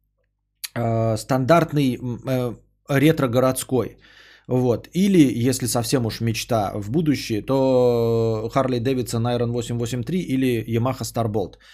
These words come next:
Почему у Honda Shadow? У Honda Shadow это не моя мечта. И если они старые, да, то есть за те деньги, то я лучше куплю какой-нибудь другой. То есть либо мечта это совсем тратить там миллион, да, и покупать Harley Davidson или Yamaha Starbolt.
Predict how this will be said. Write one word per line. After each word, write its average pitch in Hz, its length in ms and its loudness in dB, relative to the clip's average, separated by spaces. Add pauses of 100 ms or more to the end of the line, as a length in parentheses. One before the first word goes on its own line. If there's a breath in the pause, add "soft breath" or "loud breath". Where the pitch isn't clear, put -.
(280 loud breath)
Почему 214 320 2
у 190 40 2
Honda 185 220 0
Shadow? 151 280 0
У 123 60 -6
Honda 185 240 -2
Shadow 185 260 0
это 175 120 -2
не 180 240 2
моя 180 300 4
мечта. 185 520 2 (420 loud breath)
И 147 720 6 (220)
если 160 280 2
они 160 140 2
старые, 202 480 2
да, 127 160 -2
то 143 120 -2
есть 117 100 -2
за 123 100 -2
те 135 140 -2
деньги, 117 300 -4
то 113 120 -4
я 180 120 2
лучше 185 200 -4
куплю 160 200 0
какой-нибудь 151 320 -2
другой. 135 360 0
То 123 100 -6
есть 123 160 -6
либо 151 180 2
мечта 147 420 0
это 113 160 -4
совсем 247 360 -6
тратить 123 260 -8
там 104 140 -8
миллион, 110 460 -2
да, 120 140 -6
и 156 60 -4
покупать 110 460 -8
Harley 104 240 -6
Davidson 101 460 -6
или 107 180 -6
Yamaha 104 380 -6
Starbolt. 98 500 -10